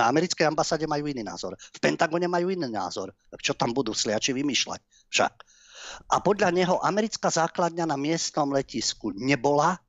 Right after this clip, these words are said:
nie je a nebude. No bodaj by mal pravdu. Nie sú tam žiadni americkí vojaci, to je pravda, ale systém protivzdušnej obrany Patriot, ešte ten názov,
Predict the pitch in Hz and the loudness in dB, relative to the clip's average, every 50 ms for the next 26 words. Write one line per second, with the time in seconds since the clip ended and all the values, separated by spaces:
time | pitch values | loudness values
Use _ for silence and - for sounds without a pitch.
0 | _ _ - 120 127 131 127 127 135 135 139 156 175 - - 127 135 143 151 143 | _ _ -6 -4 -2 2 4 4 4 4 4 2 0 2 0 0 0 0 -2 -4
1 | 110 104 98 90 85 - - - - - - - - 117 117 110 101 110 107 95 | -6 -10 -10 -10 -14 -14 -18 -20 -20 -20 -20 -16 -8 -4 -4 -4 -2 -2 -6 -6
2 | 90 - 123 120 123 131 151 165 165 165 _ _ _ _ _ _ _ _ - - | -4 0 2 2 2 4 2 0 -2 -4 _ _ _ _ _ _ _ _ -20 -20
3 | - - - - _ 139 151 160 165 160 - 190 - 180 170 156 156 180 165 160 | -20 -20 -20 -10 _ 2 4 4 4 4 2 0 0 0 0 2 2 0 0 0
4 | 170 185 175 170 175 180 170 170 - - - 160 160 160 156 165 - - 196 190 | 0 0 0 2 2 2 0 0 -2 -4 0 2 4 4 4 2 0 -2 -6 -8
5 | - - 104 - - 110 107 98 95 98 95 110 123 147 185 208 - - _ _ | -8 -12 -12 -10 -8 -4 -2 -2 -2 0 0 2 2 2 0 -2 -6 -14 _ _
6 | _ _ _ - - _ _ - - - - - - - - - 120 117 113 113 | _ _ _ -20 -20 _ _ -20 -20 -20 -20 -20 -20 -20 -4 0 2 4 4 4
7 | 107 107 107 - - _ _ _ _ _ - - - 233 233 - - - 151 120 | 2 0 -4 -8 -18 _ _ _ _ _ -2 0 2 2 2 0 0 0 -2 -2
8 | 113 - 147 139 - - 139 123 120 135 127 - - 123 117 120 127 135 135 123 | -2 -4 -6 -6 -6 -6 -8 -6 -6 -4 -4 -4 -2 0 -2 0 2 2 0 0
9 | 117 113 - - 165 - - 185 143 98 90 - - - _ _ _ _ _ _ | 0 0 0 0 0 0 0 -2 0 0 -2 -4 -10 -20 _ _ _ _ _ _
10 | _ _ _ _ _ _ _ _ _ 101 - - 123 - - 107 104 110 127 147 | _ _ _ _ _ _ _ _ _ -2 -2 0 0 0 -2 0 2 2 2 2
11 | 147 - 87 82 - - | 2 0 -4 -4 -6 -14